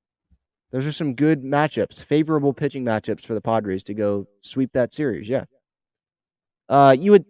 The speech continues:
you would hope that they sweep one of these series against these Marlins, Nationals, Royals teams, or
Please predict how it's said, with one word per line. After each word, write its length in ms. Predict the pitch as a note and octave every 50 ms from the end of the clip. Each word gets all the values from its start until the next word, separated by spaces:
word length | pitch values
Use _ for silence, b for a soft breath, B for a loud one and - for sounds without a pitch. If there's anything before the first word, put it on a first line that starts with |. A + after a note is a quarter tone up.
| - - _ _ -
you 120 | F3 G#3+
would 120 | G#3+ G3 F#3+
hope 240 | G#3 A3 A3+ F#3+
that 160 | F#3 E3+ - -
they 100 | C#3+ C3+
sweep 480 | B2+ - - - C#3 C3 C#3 C3+ B2+ -
one 180 | A#2+ A#2+ B2 A#2+
of 100 | A#2 G#2+
these 200 | A2+ A2 G#2+ -
series 340 | - A2+ G#2+ G2+ G2 G2 G2
against 300 | G2 G2+ F#2+ F#2+ - -
these 160 | G#2 G#2 G2+
Marlins, 640 | G#2+ A2 A2 G#2+ G#2+ G#2 G#2 G2+ G2+ G2+ G2+ - -
Nationals, 640 | G#2+ G2 F#2+ F#2+ F#2 - F#2+ G2 G2 F#2+ F#2+ A2 A#2+
Royals 400 | G2 G2 F#2+ D#2+ C#2+ D#2+ - -
teams, 340 | - D#2 C#2 C2+ - -
or 100 | D#2+ D2+